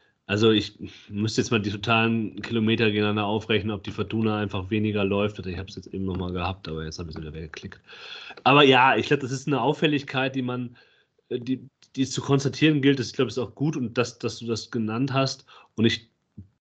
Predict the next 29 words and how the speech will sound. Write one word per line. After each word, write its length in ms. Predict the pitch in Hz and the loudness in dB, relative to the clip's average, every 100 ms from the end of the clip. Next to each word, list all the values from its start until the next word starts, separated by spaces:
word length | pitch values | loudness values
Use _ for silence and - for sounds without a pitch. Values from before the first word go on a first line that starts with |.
| _ | _
teile 480 | - - 123 170 127 | -2 4 6 6 4
auch 380 | 95 104 - 110 | 2 -4 -4 -10
die 220 | 107 107 | -6 -4
Einschätzung, 540 | 98 117 120 117 117 110 | -4 -4 -4 -4 -4 -2
die 100 | 104 | 0
erst 220 | 104 110 | -2 0
Moritz 380 | 110 123 127 127 | 2 4 4 2
formuliert 520 | 120 120 110 117 120 | 0 0 2 2 2
hat 200 | 117 113 | -2 -2
und 120 | 104 | -2
jetzt 360 | 107 104 - - | -4 -4 -10 -6
du 180 | 120 110 | -4 -2
auch 180 | 120 | 0
noch 160 | 123 117 | 0 0
mal, 420 | 117 113 117 117 - - - - _ - | 0 2 0 -2 -8 -20 -20 -20 _ 0
dass 260 | 107 - | 2 2
mit 180 | 113 - | -2 -2
Konzentra-, 540 | - 117 113 113 117 | 0 0 2 2 2
mit, 280 | 110 110 107 | 4 0 2
mit, 300 | 113 110 - - - | 0 0 -4 -14 -8
ja, 340 | 101 107 101 | -4 -2 -2
Müdigkeit 760 | 95 117 127 120 - 117 113 113 | 4 8 8 6 2 2 4 2
auch 180 | 107 101 | -2 -4
Konzentrationsmängel 1160 | 117 101 95 107 - 120 123 117 113 117 117 | -2 -2 -4 -4 0 0 0 2 2 4 2
einhergehen, 580 | 110 104 107 113 113 110 | 2 2 4 2 4 2
das 140 | 107 98 | 2 0
kennen 240 | 107 104 | 0 2
wir 120 | 95 | 2
alle. 300 | 101 139 147 | 2 0 0